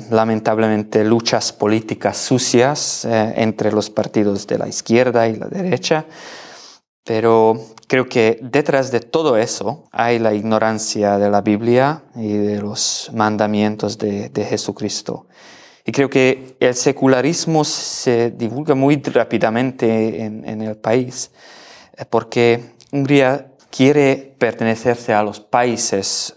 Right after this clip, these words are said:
eh, occidentales y desarrollados, y muchos en, en, en el país creen que al mismo tiempo que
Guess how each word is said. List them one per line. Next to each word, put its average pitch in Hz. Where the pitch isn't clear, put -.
eh, 104
occidentales 104
y 95
desarrollados, 98
y 127
muchos 160
en, 120
en, 113
en 120
el 117
país 127
creen 135
que 120
al 131
mismo 165
tiempo 139
que 110